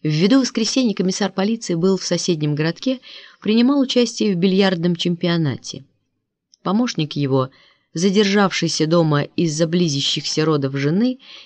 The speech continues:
непрерывно названивал инспектору по телефону. «Ты заперлась?» «Нет, поверни ручку». Дверь действительно была открыта, просто Жанна от волнения повернула ручку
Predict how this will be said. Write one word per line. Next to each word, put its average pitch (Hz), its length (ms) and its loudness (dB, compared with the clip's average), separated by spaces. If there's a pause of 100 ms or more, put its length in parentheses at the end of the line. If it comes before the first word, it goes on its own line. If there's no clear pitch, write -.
непрерывно 233 1040 4
названивал 190 840 2
инспектору 170 520 -2
по 160 100 -8
телефону. 123 640 -6 (1120)
«Ты 208 140 4
заперлась?» 220 720 2 (760)
«Нет, 185 380 0
поверни 160 420 0
ручку». - 500 -4 (1080)
Дверь 240 300 4
действительно 226 560 0
была 196 260 2
открыта, 143 640 -4 (320)
просто 170 360 0
Жанна 185 680 2
от 170 160 -2
волнения 196 720 2
повернула 208 580 0
ручку 208 500 -2